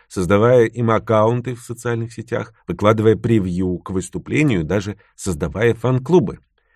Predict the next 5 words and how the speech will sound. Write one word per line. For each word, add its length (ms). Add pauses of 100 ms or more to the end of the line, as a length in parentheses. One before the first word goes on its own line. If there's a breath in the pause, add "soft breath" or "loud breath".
(220)
Поддержка 640
фанатов — 760
важная 460
составляющая 680
успеха. 480